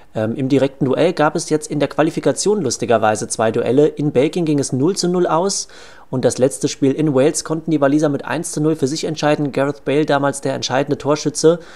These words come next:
Ähm, insgesamt zwölf Spiele, vier Siege für Wales, fünf für Belgien und dreimal Unentschieden. Siebzehn zu sechzehn die Tordifferenz sogar für Wales, also sehr ausgeglichen. Die beiden Nationen natürlich, muss man immer sehen, die Belgier hatten schon mal eine goldene Generation, so in den neunziger Jahren, haben jetzt wieder eine goldene Generation am Laufen.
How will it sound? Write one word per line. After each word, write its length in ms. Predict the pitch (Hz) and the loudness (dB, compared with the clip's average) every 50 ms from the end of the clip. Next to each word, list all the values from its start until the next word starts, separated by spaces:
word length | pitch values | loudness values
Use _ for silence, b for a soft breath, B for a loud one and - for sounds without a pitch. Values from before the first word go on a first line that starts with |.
| B B B B B B B - | B B B B B B B -8
Ähm, 420 | - 131 127 131 131 131 127 131 - | -4 -2 0 0 0 -2 -2 -4 -4
insgesamt 440 | - 160 - - 165 147 156 156 151 | -6 -6 -2 0 2 2 2 0 0
zwölf 280 | - - 143 151 170 170 | 0 4 4 4 4 4
Spiele, 500 | - - - 160 180 185 202 214 220 196 - | -4 -6 -4 -4 0 0 0 0 -2 -6 -8
vier 180 | - - 156 160 | -2 2 4 4
Siege 260 | 156 165 175 160 170 | 4 2 0 -2 0
für 180 | - 147 131 127 | 0 0 2 2
Wales, 260 | 139 151 180 175 - | 2 2 2 0 -2
fünf 240 | - - 175 180 170 | -2 -2 -2 -2 0
für 80 | - | 0
Belgien 400 | - - 131 151 151 151 156 147 | 2 4 4 2 4 2 0 0
und 120 | 139 135 117 | 0 -4 -6
dreimal 340 | - - 117 120 123 117 | -2 0 0 0 0 -2
Unentschieden. 480 | - 127 127 135 127 - - 117 110 117 | -2 -2 -2 -2 -2 -2 -2 -4 -2 0
Siebzehn 340 | 113 143 143 - - 160 151 | 0 0 0 0 -2 -2 -2
zu 100 | - 143 | 0 0
sechzehn 360 | 120 139 143 - - 151 131 | 0 0 0 -2 -2 -2 -2
die 80 | 123 113 | -2 0
Tordifferenz 500 | - 156 - 170 - 165 - 156 151 139 | 0 -2 -2 0 -2 0 2 2 2 2
sogar 220 | - 143 139 127 | 0 2 2 0
für 180 | - - 123 117 | 0 0 0 2
Wales, 380 | 117 123 143 147 - - - B B B B B B B | 4 4 2 2 -2 -4 -12 B B B B B B B
also 300 | - 104 110 110 113 110 | -4 -2 -2 -2 -2 -4
sehr 280 | 101 - 120 117 - - | 0 2 2 2 2 2
ausgeglichen. 540 | 123 147 - - 156 - - 143 135 - | 0 0 0 -2 -4 -2 -2 -2 0 0
Die 80 | 143 123 | -2 0
beiden 240 | 104 117 123 123 135 | 2 2 2 4 2
Nationen 400 | 131 123 - - 135 135 143 151 | 0 -2 0 0 2 2 4 4
natürlich, 460 | 151 139 - - 139 135 139 131 - B B B B B B | 2 0 2 0 0 0 0 -2 -4 B B B B B B
muss 180 | B 135 143 - | B -4 -2 0
man 140 | 151 139 139 | 0 -2 -2
immer 180 | - 135 135 | 0 2 2
sehen, 220 | 131 123 139 135 131 | 2 4 2 2 2
die 60 | 127 | 0
Belgier 380 | - - 131 147 151 - 135 113 | 4 4 4 4 6 4 4 4
hatten 200 | 135 - - 160 | 4 0 -2 -4
schon 180 | - 156 147 | -2 0 0
mal 140 | 143 139 143 | 2 2 2
eine 100 | 143 139 | 0 0
goldene 380 | - 135 139 143 139 139 143 120 | 0 2 2 2 2 2 0 0
Generation, 720 | - 135 139 131 127 127 123 - - - 131 131 131 127 | 0 0 2 2 2 0 0 -2 -2 0 0 0 0 0
so 100 | 113 127 | -2 -2
in 100 | - 127 | -2 -2
den 120 | 120 123 | -2 -2
neunziger 420 | 117 117 123 143 147 - 151 131 143 | 0 2 0 0 2 0 2 2 2
Jahren, 320 | 131 127 131 127 127 127 | 2 4 4 2 2 2
haben 140 | 120 131 135 | 0 0 0
jetzt 180 | 131 131 - 139 | 0 -2 0 0
wieder 140 | 160 190 | 2 2
eine 120 | 180 165 156 | 2 2 2
goldene 300 | 151 156 160 151 160 151 | 4 4 4 4 2 0
Generation 560 | - 147 143 139 135 135 - - 143 143 143 | 0 0 0 2 0 0 0 0 -2 -2 -2
am 100 | 139 131 | -2 -2
Laufen. 460 | 123 123 120 127 123 - 139 131 127 | -2 0 0 0 0 0 -4 -6 -6